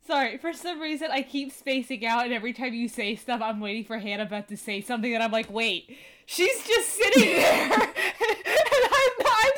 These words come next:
supposed to be doing this." <laughs> Not that she can't talk, but for some reason I'm just like,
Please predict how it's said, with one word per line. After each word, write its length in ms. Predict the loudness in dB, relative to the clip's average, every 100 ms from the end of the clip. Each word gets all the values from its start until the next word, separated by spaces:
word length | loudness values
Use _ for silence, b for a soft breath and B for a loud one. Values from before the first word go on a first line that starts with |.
| 2 0
supposed 400 | 2 4 4 2
to 260 | 2 0 0
be 180 | -10 -10
doing 460 | -2 0 0 -2 -2
this." 300 | 0 0 -2 -4
<laughs> 1700 | -4 -2 0 0 -2 -6 -10 _ _ _ _ _ _ _ -8 -4 2
Not 200 | 2 2
that 160 | -2
she 200 | -2 -2
can't 420 | -2 2 2 2 0
talk, 340 | 2 2 0
but 120 | -4
for 100 | -4
some 280 | -4 -4 -4
reason 320 | -4 -4 -4
I'm 160 | -6 -6
just 220 | -8 -6
like, 440 | -2 -2 -2 -6